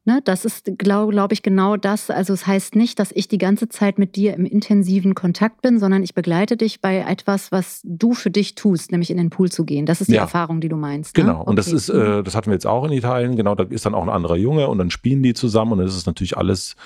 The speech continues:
Speaker 1: Mhm.
Speaker 2: wunderbar. Und im Zweifel wollen die gar nicht, dass wir dann auch mit im Pool sind. Und andersrum genauso. Also wenn Stefanie sagt, jetzt möchte ich gerne mal allein sein oder ich möchte mal einen Kaffee trinken alleine oder was auch immer,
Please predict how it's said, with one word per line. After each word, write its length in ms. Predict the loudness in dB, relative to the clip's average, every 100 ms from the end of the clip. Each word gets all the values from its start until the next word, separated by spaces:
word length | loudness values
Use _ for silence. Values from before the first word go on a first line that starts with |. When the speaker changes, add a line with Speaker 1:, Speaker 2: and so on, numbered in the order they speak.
| -4
Speaker 1:
Mhm. 240 | -2 2
Speaker 2:
wunderbar. 460 | 4 4 2 0 0
Und 120 | 0
im 120 | 0
Zweifel 520 | 0 0 0 0 0 -2 -12 -20 -20 _
wollen 280 | -2 0 2
die 100 | 0
gar 220 | 0 0
nicht, 180 | 0 -2
dass 140 | -2 0
wir 60 |
dann 100 | 0
auch 140 | 0 -2
mit 140 | 0
im 100 | -2
Pool 220 | -2 -4
sind. 280 | 0 0 -2 -10 -16 -14 -16 -4
Und 120 | 0 2
andersrum 400 | 2 0 0 0
genauso. 380 | 2 0 0
Also 160 | -2 -2
wenn 100 | -4
Stefanie 400 | -2 -2 0 0
sagt, 240 | 0 -2
jetzt 140 | -4 -2
möchte 200 | -2 -2
ich 120 | -2
gerne 180 | 0 2
mal 380 | 2 2 0 -4 -12 -12
allein 380 | -4 -2 0 2
sein 220 | 2 0
oder 140 | 0 -2
ich 120 | -2
möchte 340 | -4 -2 -2 -2
mal 200 | -2 0
einen 100 | 0
Kaffee 240 | -2 0
trinken 260 | 0 0 0
alleine 360 | 0 2 0 0
oder 140 | 0
was 120 | -2 -2
auch 120 | 0
immer, 260 | 0 0